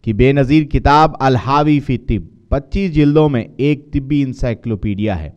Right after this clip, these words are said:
जिसका मसूदा इनकी बहन के पास था और जिसे इनकी वफ़ात के बाद इनके काबिल शागिर्दों ने मधून किया। ये किताब राजी के नज़रियात, तजुर्बात और ख़यालात का निचोड़ है। इसका लातीनी तर्जुमा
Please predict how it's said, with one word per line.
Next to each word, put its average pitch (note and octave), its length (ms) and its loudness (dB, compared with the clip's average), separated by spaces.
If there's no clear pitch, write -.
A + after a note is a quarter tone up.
जिसका C#3 340 -2
मसूदा A2+ 440 -2
इनकी F#3 320 0
बहन F#3 300 2
के F#3+ 120 0
पास C3+ 320 0
था F#2+ 200 -6
और C3 280 0
जिसे C3+ 300 0
इनकी D#3 360 -2
वफ़ात E3 460 0
के D3 140 -2
बाद A#2 360 0
इनके C3 300 -4
काबिल C3+ 420 0
शागिर्दों A#2+ 520 0
ने A2 160 -2
मधून G#2+ 320 0
किया। F2+ 280 -6
ये B2 120 0
किताब D#3 520 0
राजी D3+ 480 0
के G3+ 140 2
नज़रियात, D3+ 720 2
तजुर्बात C3 520 0
और C3 140 0
ख़यालात A#2+ 580 -2
का A2+ 120 -4
निचोड़ G#2 420 -2
है। D#2 160 -14
इसका D3+ 300 0
लातीनी F#3+ 500 0
तर्जुमा C#3 480 0